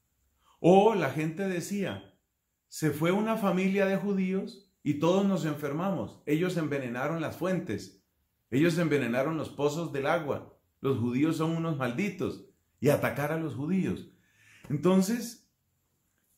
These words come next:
yo, eh, ¿qué posición tengo con respecto al por qué?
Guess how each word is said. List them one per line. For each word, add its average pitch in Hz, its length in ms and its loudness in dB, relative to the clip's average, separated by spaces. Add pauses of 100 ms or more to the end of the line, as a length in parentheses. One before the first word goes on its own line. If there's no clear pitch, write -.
(260)
yo, 185 760 4
eh, - 360 -8
¿qué 185 140 2
posición 170 580 -2
tengo 180 340 -2
con 143 140 -4
respecto 143 460 -4
al 160 100 -2
por 113 240 -6
qué? - 460 -6